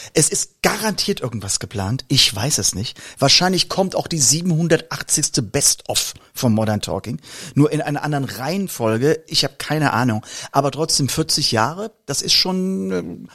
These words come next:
also nach vierzig Jahren immer noch, dass die Musik immer noch so populär ist, das finde ich großartig. Ich hab, ich bin da auch momentan überhaupt nicht involviert, was da kommen sollte. Also es kommen mit Sicherheit keine neuen Songs <laughs> und es kommt mit Sicherheit auch keine Reunion.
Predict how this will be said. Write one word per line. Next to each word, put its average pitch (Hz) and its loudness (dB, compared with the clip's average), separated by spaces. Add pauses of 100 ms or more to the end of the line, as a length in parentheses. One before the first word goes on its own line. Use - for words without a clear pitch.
(120)
also 165 2
nach 170 0
vierzig 208 2
Jahren 185 6
immer 180 6
noch, 160 2 (440)
dass 151 2
die 165 0
Musik 156 2
immer 170 2
noch 156 6
so 151 2
populär 147 4
ist, - 0 (220)
das 123 0
finde 139 6
ich - 2
großartig. 135 2 (260)
Ich 156 2
hab, - -4 (100)
ich - 0
bin 190 6
da 202 4
auch 175 -4 (180)
momentan 156 4
überhaupt 151 4
nicht 175 0
involviert, 147 6 (240)
was 135 2
da 139 -4
kommen 151 0
sollte. 131 4
Also 139 4 (220)
es - 2
kommen 151 4
mit 143 2
Sicherheit 147 2
keine 151 -2
neuen 147 4
Songs - 4 (280)
<laughs> 170 -2
und 180 -2
es 151 2
kommt 165 -4
mit 131 -6
Sicherheit 175 -6
auch 151 -10
keine 175 4
Reunion. 170 6